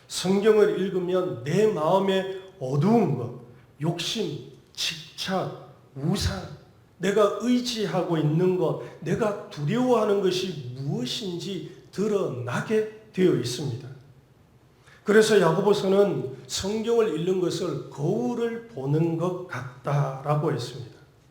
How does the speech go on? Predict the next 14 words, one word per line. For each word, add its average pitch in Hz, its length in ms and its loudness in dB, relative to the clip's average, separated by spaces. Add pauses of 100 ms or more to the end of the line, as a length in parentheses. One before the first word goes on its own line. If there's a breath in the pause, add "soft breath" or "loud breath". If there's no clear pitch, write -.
(1160 loud breath)
이처럼 202 720 2 (280)
말씀을 214 800 0
읽고 202 560 -4
듣는 143 420 0
것이 117 640 -4
매우 196 460 2
중요합니다. - 720 -10 (920 soft breath)
인도 185 280 4
선교사로 165 640 0
사역한 143 480 -2
스탠리 156 420 0
존스 156 340 0
목사님이 131 640 -6
있습니다. 117 500 -8